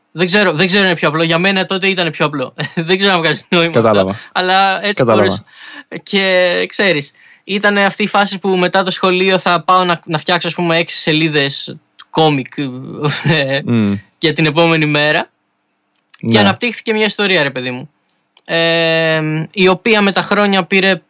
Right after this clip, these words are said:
Speaker 1: πιο όριμες μορφές, εμ, και πλέον είναι αυτή η οποία γράφω. Δηλαδή, τα, για τους φίλους μου, ρε παιδί μου,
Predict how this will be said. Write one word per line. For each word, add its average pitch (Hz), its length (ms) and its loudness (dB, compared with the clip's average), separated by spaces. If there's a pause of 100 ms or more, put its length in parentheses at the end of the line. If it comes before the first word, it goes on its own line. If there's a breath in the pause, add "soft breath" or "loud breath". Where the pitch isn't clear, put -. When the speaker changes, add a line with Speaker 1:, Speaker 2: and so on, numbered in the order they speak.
(280)
Speaker 1:
πιο 175 280 4
όριμες 156 300 2
μορφές, 220 800 0 (520 soft breath)
εμ, 170 1040 0 (680)
και - 140 2
πλέον 233 460 4
είναι 226 160 4
αυτή 220 240 -2
η 208 60 4
οποία 202 280 2
γράφω. 180 340 0
Δηλαδή, 156 480 -4
τα, 190 300 2 (580)
για 160 220 -2
τους 156 160 -2
φίλους 185 360 0
μου, 170 120 2
ρε 160 80 2
παιδί 147 240 0
μου, 143 220 -4